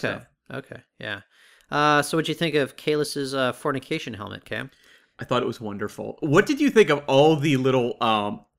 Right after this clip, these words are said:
Speaker 2: i-, in jokes hidden throughout this episode? I found it very tough to nail a lot of them <laughs> down.
Speaker 1: Well, I, I, you know, I was, I was about to say, like, I, there were so many, and you got, like, quick flashes. Like,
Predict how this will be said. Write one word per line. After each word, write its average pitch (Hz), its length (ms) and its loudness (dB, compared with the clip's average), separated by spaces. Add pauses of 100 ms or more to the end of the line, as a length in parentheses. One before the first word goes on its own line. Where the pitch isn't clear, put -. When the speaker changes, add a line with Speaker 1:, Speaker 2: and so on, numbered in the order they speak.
(120)
Speaker 2:
i-, 175 40 4
in 180 400 2
jokes 135 400 2
hidden 190 400 4
throughout 147 420 0
this 139 160 -4
episode? 127 460 0 (260)
I 156 120 6
found 202 220 6
it 170 120 6
very 160 500 6
tough 151 380 2
to 160 140 0
nail 135 360 4
a 131 100 2
lot 123 280 2
of 117 80 2
them 123 120 -2
<laughs> - 20 -2
down. 139 440 2
Speaker 1:
Well, 190 80 0
I, 190 240 4
I, 185 200 2
you 175 180 0
know, 190 60 6
I 165 60 6
was, - 240 0
I 160 40 0
was 139 100 0
about 139 160 0
to - 100 -4
say, 123 220 -2
like, 110 280 -2
I, 131 140 2
there 135 180 0
were 135 40 2
so 170 240 0
many, 143 400 -2
and 120 260 -6
you 113 60 -8
got, 123 180 -4
like, 127 120 -6
quick - 260 -10
flashes. 120 580 -6
Like, 120 280 -6